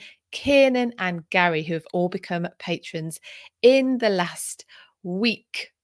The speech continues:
So yes, <laughs> Jen has noticed I've actually done my nails. Yes.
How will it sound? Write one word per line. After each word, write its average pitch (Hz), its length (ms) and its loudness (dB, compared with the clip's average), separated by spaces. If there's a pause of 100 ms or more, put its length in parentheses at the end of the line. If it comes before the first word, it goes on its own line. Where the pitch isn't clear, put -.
So 165 240 6
yes, 190 420 0 (400)
<laughs> 403 360 6
Jen 247 240 8
has 220 160 4
noticed 208 440 2
I've 170 200 -8
actually - 480 -4
done 220 280 -2 (360)
my 175 160 2
nails. 165 580 -6
Yes. - 400 -10